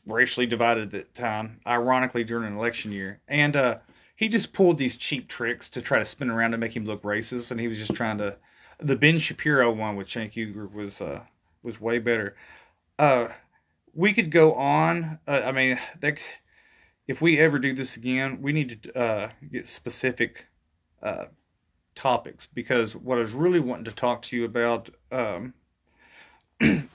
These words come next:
have a third thing, but, uh, the, the phenomenon with, with Trump, and I see what you're trying to do on, what you're trying to do on Facebook,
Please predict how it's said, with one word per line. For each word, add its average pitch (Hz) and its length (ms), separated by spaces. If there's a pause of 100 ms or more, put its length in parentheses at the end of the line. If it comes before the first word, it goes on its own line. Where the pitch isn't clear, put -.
(460)
have 170 240
a 156 60
third 151 360
thing, 117 460
but, 117 300
uh, 104 260 (1300)
the, 147 140
the 151 80
phenomenon 170 800
with, 139 260
with 120 280
Trump, - 440
and 139 140
I 131 140
see - 260
what 208 180
you're 160 120
trying 156 220
to 131 60
do 131 220
on, 117 240
what 135 340
you're - 60
trying 135 240
to 120 60
do 120 200
on 107 120
Facebook, 104 680